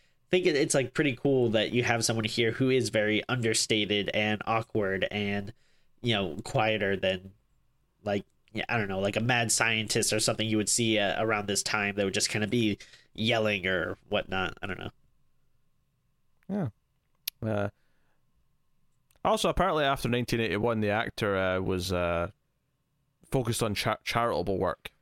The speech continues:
Speaker 2: So, seems like he was
Speaker 1: That's
Speaker 2: maybe a
Speaker 1: cool.
Speaker 2: nice dude <laughs> in
Speaker 1: Yeah.
Speaker 2: real life.
Speaker 1: <clears throat> That's
Speaker 2: Um,
Speaker 1: great.
Speaker 2: but
Speaker 1: Now, one,
Speaker 2: yeah.
Speaker 1: one thing I kept thinking of is, um, like, since there is, uh,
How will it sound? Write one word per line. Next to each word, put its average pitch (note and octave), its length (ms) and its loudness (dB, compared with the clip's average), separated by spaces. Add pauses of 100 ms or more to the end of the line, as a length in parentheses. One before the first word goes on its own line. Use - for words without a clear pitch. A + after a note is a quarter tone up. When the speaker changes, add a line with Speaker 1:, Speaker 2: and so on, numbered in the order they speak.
(220)
Speaker 2:
So, G#2+ 300 -2 (200)
seems D#3+ 180 -2
like B2+ 120 -4
he B2 60 0
was A2 140 -2
Speaker 1:
That's C#3 160 2
Speaker 2:
maybe G#2+ 80 2
a G2+ 40 0
Speaker 1:
cool. G#2 80 0
Speaker 2:
nice G#2 120 0
dude G2 180 -4 (320)
<laughs> D#3+ 400 0 (160)
in A#2 140 0
Speaker 1:
Yeah. A2+ 60 4
Speaker 2:
real G#2 120 2
life. G#2 260 -2 (180)
Speaker 1:
<clears throat> - 140 -20 (220)
That's A#2 600 0
Speaker 2:
Um, A2+ 40 -2
Speaker 1:
great. - 240 0 (960)
Speaker 2:
but - 120 2
Speaker 1:
Now, F#3 260 4
one, F#3 340 2 (320)
Speaker 2:
yeah. D3 120 -2
Speaker 1:
one G3+ 200 0
thing A#3 160 0
I G3+ 120 4
kept E3+ 220 0
thinking A#2+ 360 0
of G#2 220 0
is, G#2+ 580 2
um, G#2 600 -2 (1080)
like, C3 380 0 (200)
since F#3+ 300 2
there F3+ 140 4
is, C3+ 600 2 (120)
uh, B2 460 4